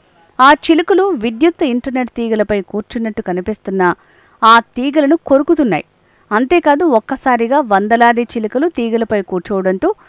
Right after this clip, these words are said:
కొన్నిసార్లు తెగిపోతున్నాయి. దీంతో హిలారియో ఆస్కాసుబి పట్టణం విద్యుత్ సమస్యతో అల్లాడుతోంది. వందల సార్లు ఆ పట్టణాన్ని చిలుకలు అంధకారంలో ముంచాయి. ఇక చిలుకలు వేసే రెట్టెల గురించి ప్రత్యేకంగా చెప్పనక్కర్లేదు.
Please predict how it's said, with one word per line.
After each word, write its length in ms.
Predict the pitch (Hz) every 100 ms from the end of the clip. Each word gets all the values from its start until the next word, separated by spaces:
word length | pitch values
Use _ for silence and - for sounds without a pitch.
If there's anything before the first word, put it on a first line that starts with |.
| _ _
కొన్నిసార్లు 500 | 302 302 - 254 254
తెగిపోతున్నాయి. 840 | - 269 247 254 226 185 165 151 - _ _ _ 240
దీంతో 380 | 294 302 392 381
హిలారియో 680 | - 262 294 320 320 320 -
ఆస్కాసుబి 680 | 214 - 262 262 262 226 240
పట్టణం 500 | 208 202 220 208 202 - _ _
విద్యుత్ 360 | 226 247 349 -
సమస్యతో 480 | 277 233 - 214 262
అల్లాడుతోంది. 720 | 233 196 185 - 170 160 - _ _ _ -
వందల 380 | 175 208 254 277
సార్లు 360 | 285 285 339
ఆ 120 | 330 262
పట్టణాన్ని 540 | 240 240 247 247 320
చిలుకలు 440 | - 254 254 302
అంధకారంలో 760 | 262 190 226 254 262 233 220 240
ముంచాయి. 440 | 202 180 202 143 - _ _ -
ఇక 100 | 311
చిలుకలు 540 | 359 - 240 269 330 339
వేసే 300 | 330 330 320
రెట్టెల 440 | 208 202 262 262
గురించి 320 | 254 254 302
ప్రత్యేకంగా 600 | - 190 - 240 240 247
చెప్పనక్కర్లేదు. 840 | 269 208 185 220 180 - 165 156